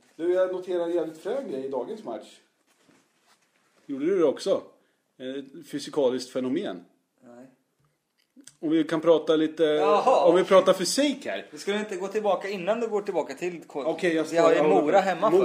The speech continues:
Speaker 2: först.
Speaker 1: hemma, ja. Vi kan nästan så ha glömt den matchen. Det
Speaker 2: Ja.
Speaker 1: gäller ju att ta nästa match, men
Speaker 2: Vi brukar ju ta,
Speaker 1: ja.
Speaker 2: vi ska ju sagt att vi ska ta i alla fall tre matcher bakåt.
Speaker 1: Ja, det tycker jag.
Speaker 2: Ja, det är väl lagom. Mora, vi,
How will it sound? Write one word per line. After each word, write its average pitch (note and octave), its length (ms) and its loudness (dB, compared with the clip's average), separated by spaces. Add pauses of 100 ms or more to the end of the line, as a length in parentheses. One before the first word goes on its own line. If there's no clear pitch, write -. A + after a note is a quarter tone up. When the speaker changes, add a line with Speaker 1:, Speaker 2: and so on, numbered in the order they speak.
Speaker 2:
först. G3 60 4
Speaker 1:
hemma, E3 300 -2
ja. F#3+ 380 0 (180)
Vi D3 120 -4
kan G3+ 100 -10
nästan F#3+ 280 0
så F#3+ 80 -4
ha F3+ 60 -2
glömt G3 240 -2
den D3+ 100 -4
matchen. B2+ 300 -6
Det C#3+ 60 -2
Speaker 2:
Ja. D3 40 2
Speaker 1:
gäller D3+ 140 -2
ju E3 220 -2
att E3 60 -12 (480)
ta D3 120 -8
nästa C#3+ 280 -10
match, A#2 300 -10
men B2+ 120 -12
Speaker 2:
Vi C3 80 -10
brukar E3 320 -10
ju E3 80 -12
ta, E3+ 120 -10
Speaker 1:
ja. A2+ 180 -10
Speaker 2:
vi D#3 80 -10
ska D#3 200 -12
ju D#3 60 -6
sagt D#3 200 -8
att C#3 60 -16
vi C3 60 -14
ska C3 140 -12
ta B2+ 440 -14
i B2+ 40 -10
alla B2+ 120 -14
fall C#3+ 120 -8
tre D3+ 300 -12
matcher B2+ 380 -14
bakåt. A2 360 -20
Speaker 1:
Ja, G#2+ 100 -10
det G2 120 -12
tycker F2+ 140 -18
jag. - 80 -20 (260)
Speaker 2:
Ja, B2+ 260 -12
det C#3+ 120 -14
är C3 40 -8
väl B2+ 100 -12
lagom. C3 340 -10 (460)
Mora, E3 540 0
vi, D#3+ 400 -8